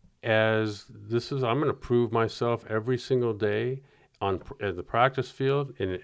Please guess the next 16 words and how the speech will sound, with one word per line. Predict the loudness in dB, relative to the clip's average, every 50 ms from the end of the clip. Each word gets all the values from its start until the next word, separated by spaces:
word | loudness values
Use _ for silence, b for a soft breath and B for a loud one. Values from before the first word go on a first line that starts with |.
| -8 -4
whoever | -4 -2 0 0 0 2 2
we | 0 0 0 -2
play, | -2 -6 -4 -2 -2 0 0 -2 -2 -6 b b b b b b -4
I'm | -2 0
gonna | 0 -2
punish | -2 -2 0 0 0 0 0 -2
them | -2 -2 -2 -4
for | -4 -2
not | -2 -2 0
drafting | 0 2 2 2 0 -2 -8 -10
me. | -12 -16 _ _ -20 b b b b b b b b
And | -2 2 2
I | 2
think | 4 4 2 2
Philip | 2 0 0 0 0 2 2
Lindsay | 2 2 4 4 6 6 6 6 4 2 -4